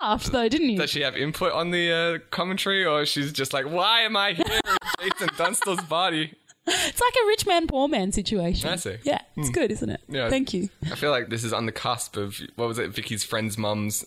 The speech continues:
Speaker 2: misheard movie title.
Speaker 1: <laughs>
Speaker 2: I, I feel like we could just picture any of these shows and she would be in.
Speaker 1: See, I think you just don't enjoy your own thoughts enough.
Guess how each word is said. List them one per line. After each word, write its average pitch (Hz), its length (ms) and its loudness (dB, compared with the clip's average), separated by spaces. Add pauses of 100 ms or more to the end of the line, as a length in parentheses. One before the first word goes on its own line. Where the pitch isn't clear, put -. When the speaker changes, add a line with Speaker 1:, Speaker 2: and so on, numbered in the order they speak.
Speaker 2:
misheard 104 440 -4
movie 104 280 -4
title. 92 400 -4
Speaker 1:
<laughs> - 1200 -6
Speaker 2:
I, 107 180 -4
I 120 140 0
feel 147 180 0
like 120 160 0
we 120 140 -2
could 120 180 -4
just 120 200 -4 (960)
picture - 300 -2
any 117 220 0
of 120 80 -4
these 104 180 -2
shows 101 300 -2
and 107 100 -4
she 113 100 -2
would 104 120 -4
be 98 140 -2
in. 110 160 -4 (600)
Speaker 1:
See, 415 280 2
I 320 100 2
think 392 160 -2
you 392 80 2
just 349 140 0
don't 247 160 0
enjoy 226 260 2
your 202 180 0
own 202 80 0
thoughts 190 340 -4
enough. 160 280 -6